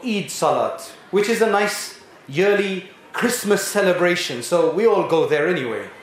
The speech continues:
In Ramadan, they go for iftar programs, and then they leave before Taraweeh. It's a nice social event. And they, there's a Maghrib prayer that happens, but there's no discussion of Allah in the house. Believe, I've spoken to guys, I've spoken to,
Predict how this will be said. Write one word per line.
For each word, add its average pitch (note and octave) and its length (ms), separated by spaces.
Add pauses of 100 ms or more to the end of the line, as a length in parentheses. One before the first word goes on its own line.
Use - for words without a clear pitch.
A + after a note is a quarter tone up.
(360)
In G#3+ 140
Ramadan, G#3+ 480
they F3+ 120
go G#3 140
for G#3 180
iftar F#3+ 600
programs, D3+ 580
and E3+ 140
then F3+ 100
they E3 140
leave F3+ 240
before F3+ 320
Taraweeh. C#3 480 (840)
It's - 120
a D#3+ 80
nice F#3 240
social F#3 460
event. E3 400 (680)
And E3+ 140
they, F#3 280 (120)
there's A#3 160
a G3 100
Maghrib F#3 420
prayer F3+ 260
that D3 120
happens, E3 340
but G3+ 320
there's G3 160
no D4 280 (280)
discussion A#3 640
of F#3 260 (920)
Allah E3 560
in D#3 60
the D3 100
house. B2+ 240
Believe, A#3 260
I've G#3+ 200
spoken A3+ 760
to F3+ 200
guys, D3+ 400
I've C#3 160
spoken G#3 800
to, D3+ 480